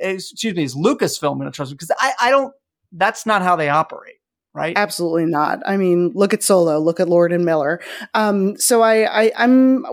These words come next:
Speaker 2: I don't know. We'll see. I don't know.
Speaker 1: Uh, you mentioned how, like, Justin Simien was being asked about this. This is, I'm pretty sure, a Hollywood Reporter as part of their interview with him about Haunted Mansion, and they brought it up. They said, "Are you s-," and this is before the news came out, they said, "Are you still attached to write Disney Plus's Lando?"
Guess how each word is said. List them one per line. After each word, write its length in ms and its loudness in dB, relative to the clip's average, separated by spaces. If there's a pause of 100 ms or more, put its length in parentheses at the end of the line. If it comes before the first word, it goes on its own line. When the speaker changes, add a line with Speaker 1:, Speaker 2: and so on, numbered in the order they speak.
(260)
Speaker 2:
I 120 -2
don't 140 4
know. 320 4
We'll 160 0
see. 340 2 (200)
I 100 -2
don't 140 0
know. 240 0 (180)
Speaker 1:
Uh, 160 4
you 180 -4
mentioned 320 0
how, 220 4
like, 380 -2
Justin 300 -6
Simien 120 -8
was 120 -6
being 140 -6
asked 320 -4
about 220 -4
this. 180 -10
This 220 -6
is, 80 -8
I'm 120 -4
pretty 200 -8
sure, 240 -6
a 100 -16
Hollywood 360 -6
Reporter 600 -6
as 80 -20
part 180 -8
of 60 -10
their 180 -4
interview 380 -8
with 160 -12
him 380 -10
about 280 -8
Haunted 260 -4
Mansion, 360 -8
and 140 -8
they 60 -6
brought 260 0
it 80 -2
up. 240 0 (480)
They 80 -8
said, 200 -4
"Are 140 -2
you 120 -4
s-," 240 -10
and 100 -4
this 80 -6
is 80 -12
before 260 -6
the 80 -8
news 160 -6
came 120 -8
out, 80 -4
they 60 -12
said, 120 -10
"Are 40 -6
you 60 -4
still 220 -4
attached 380 -4
to 60 -8
write 220 -4
Disney 340 -8
Plus's 460 -10
Lando?" 580 -8